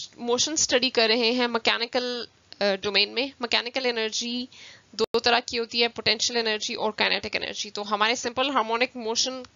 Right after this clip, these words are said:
के केस में एनर्जी, पोटेंशियल एनर्जी और काइनेटिक एनर्जी आपस में फॉर्म्स बदलती रहेगी। पोटेंशियल एनर्जी काइनेटिक में बदलेगी, काइनेटिक पोटेंशियल में, मगर टोटल एनर्जी कंजर्व रहेगी। इसकी हम example यूं देख सकते हैं कि जब हमारे पास एक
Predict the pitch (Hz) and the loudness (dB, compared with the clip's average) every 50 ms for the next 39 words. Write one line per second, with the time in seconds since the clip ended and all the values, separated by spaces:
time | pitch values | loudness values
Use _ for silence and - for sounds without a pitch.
0 | _ _ _ _ _ _ - 247 247 226 - 226 233 247 - - 240 233 247 302 | _ _ _ _ _ _ -2 -2 -2 0 0 0 0 0 -2 0 0 0 0 0
1 | - - - - - - - _ - - 240 233 240 220 240 277 262 - 285 240 | -2 -10 -20 -20 -20 -20 -20 _ -4 -2 0 0 0 0 -2 -4 -4 -2 0 0
2 | 240 247 247 294 269 262 262 254 247 240 240 254 254 - 247 233 - 254 226 220 | 2 2 0 0 0 0 2 2 2 2 2 0 0 2 0 2 2 2 2 2
3 | 226 277 - 233 226 220 220 220 - 240 247 247 269 - _ _ _ _ _ _ | 0 0 0 2 2 2 0 0 0 -2 -2 -4 -6 -10 _ _ _ _ _ _
4 | _ _ _ _ _ _ _ _ _ _ _ _ _ _ - 220 - 262 - - | _ _ _ _ _ _ _ _ _ _ _ _ _ _ -2 -2 0 -2 -6 -2
5 | 254 254 285 403 - _ _ _ _ _ - - 262 247 247 262 254 - - 220 | 0 0 0 0 -2 _ _ _ _ _ -2 2 4 4 4 4 2 0 2 2
6 | 214 214 214 - 240 220 214 214 220 - 202 202 220 220 - 254 254 247 240 233 | 2 2 0 0 2 2 2 0 -2 -2 0 0 0 0 2 4 4 6 6 4
7 | 233 240 254 - 220 208 214 220 254 - 277 247 233 240 226 233 226 226 233 - | 4 2 2 2 2 2 0 -2 -4 -4 -4 -2 -2 0 -2 -2 -2 -2 0 0
8 | 226 214 208 214 - 247 - - 208 202 214 - - 240 240 247 311 - - - | 0 0 0 0 -2 -4 -6 -6 -4 -4 -2 -2 -4 0 2 2 0 0 -4 -14
9 | - - - _ _ _ _ - - - 160 165 _ - 226 226 226 247 262 254 | -20 -20 -20 _ _ _ _ -18 -18 -18 -18 -20 _ -2 0 2 4 4 2 2
10 | - 247 262 - 269 262 254 240 226 220 226 - 247 - 233 220 226 208 208 208 | 0 0 2 2 4 4 4 4 4 2 0 -2 0 0 0 0 2 4 4 4
11 | 220 - 208 202 214 202 202 196 - - - - _ - - - - - - - | 4 2 -2 -4 -4 -4 -4 -6 -6 -8 -10 -12 _ -14 -12 -12 -12 -16 -20 -4
12 | _ - 302 - - - 339 311 269 262 262 226 240 220 226 - 254 247 240 240 | _ -2 -2 0 -2 0 2 4 2 2 2 2 2 2 2 0 -2 -2 0 2
13 | 233 233 - - 220 - - 233 233 - 254 240 - 240 233 247 254 233 233 233 | 2 2 2 0 0 2 2 2 2 2 -2 0 -2 -2 -2 0 2 2 2 2
14 | 240 240 247 - - - 226 - | 2 2 0 2 0 -2 -2 -4